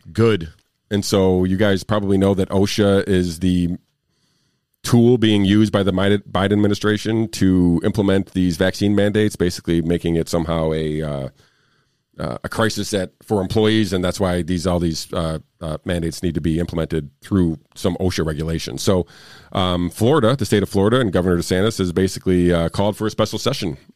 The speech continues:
Speaker 2: and they're gonna basically see if they can get out from under, uh, osha's rule, guidelines, whatever you wanna talk about, and do their own thing at, at a state level. So I'm all for this. I'd love to do this on any federal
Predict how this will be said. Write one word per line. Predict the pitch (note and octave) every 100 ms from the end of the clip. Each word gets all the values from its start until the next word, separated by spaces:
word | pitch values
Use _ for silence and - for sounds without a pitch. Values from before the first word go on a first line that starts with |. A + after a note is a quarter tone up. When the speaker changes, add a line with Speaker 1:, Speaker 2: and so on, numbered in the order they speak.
| _ _ _ _ _ _ _ - - _ G2
Speaker 2:
and |
they're | G2
gonna | A#2+ A#2+ A#2
basically | - - A#2 C3 -
see | A#2+ A#2+ C3
if | A#2
they | A#2
can | A#2+ A2+
get | A#2
out | A2 -
from | G#2+
under, | A#2 A#2 A#2 A#2 _ -
uh, | G#2+ G#2+ G#2+ G#2 - _ _ _ _ _ _
osha's | A2+ A#2 B2 A#2 G#2+ - _ _ _ _ _ _ _ _ _ _
rule, | G#2 G#2+ B2 B2
guidelines, | G2+ A2 A2 A2 A2
whatever | G2 G#2+
you | G#2+
wanna | G#2 G2+
talk | A#2 G#2+
about, | E2+ F#2
and | -
do | F2+
their | G#2 G2+
own | A#2
thing | A2 F#2 F2+ F#2
at, | F2+
at | F2+
a | G#2 F2+
state | A2 C#2+
level. | D2+ C#2+
So | - F2 E2 - _ _ -
I'm | A#2+ B2
all | F#2+ A2
for | F2+
this. | D#2+ D2 -
I'd | A#2
love | B2+ G#2+
to |
do | G#2 G#2+
this | G#2+ - - _ _ _ _ A2+
on | B2
any | C#3 B2+
federal | - F2 E2+